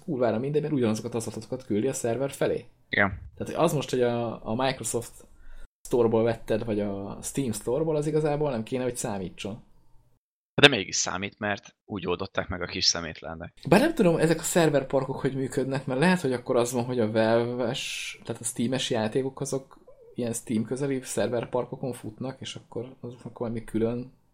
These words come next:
Speaker 1: csomagkezelő akármi van, ami, tehát
Speaker 2: Hát biztos
Speaker 1: ehhez
Speaker 2: van
Speaker 1: nem
Speaker 2: valami,
Speaker 1: értek, de
Speaker 2: biztos van valami megkülönböztetős dolog.
Speaker 1: nem. Nagyon-nagyon nem kéne lennie.
Speaker 2: Sőt, hát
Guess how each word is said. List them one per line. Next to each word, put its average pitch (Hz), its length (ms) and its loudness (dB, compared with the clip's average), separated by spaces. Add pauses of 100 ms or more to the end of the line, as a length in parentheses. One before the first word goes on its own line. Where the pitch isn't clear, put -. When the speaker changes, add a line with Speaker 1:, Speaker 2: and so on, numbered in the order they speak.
(180)
Speaker 1:
csomagkezelő 120 880 -6 (300)
akármi 127 440 -6
van, 135 180 -8
ami, 123 240 -10 (160)
tehát - 240 -6
Speaker 2:
Hát 117 100 6
biztos - 280 0
Speaker 1:
ehhez 156 180 6
Speaker 2:
van - 20 0
Speaker 1:
nem 180 120 8
Speaker 2:
valami, 135 180 4
Speaker 1:
értek, 123 220 2
de 135 300 -2 (260)
Speaker 2:
biztos - 220 0
van 110 100 4
valami 98 160 4
megkülönböztetős 92 840 -2
dolog. 85 280 2
Speaker 1:
nem. - 1400 -16
Nagyon-nagyon 135 500 4
nem 143 140 2
kéne 104 220 2
lennie. 98 460 -2 (260)
Speaker 2:
Sőt, - 400 6 (180)
hát - 240 -10